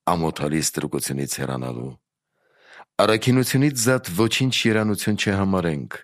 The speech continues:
ոչ իշխանության կեղծ փայլը, ոչ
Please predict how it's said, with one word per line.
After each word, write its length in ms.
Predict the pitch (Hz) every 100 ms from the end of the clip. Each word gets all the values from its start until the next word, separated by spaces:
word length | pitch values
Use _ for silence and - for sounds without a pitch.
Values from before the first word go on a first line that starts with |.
| _ - - - 87
ոչ 240 | 92 131 - -
իշխանության 720 | 110 - 113 110 98 107 98
կեղծ 380 | 90 95 87 - -
փայլը, 480 | - 92 90 73 - - _ - - - 90
ոչ 220 | 101 131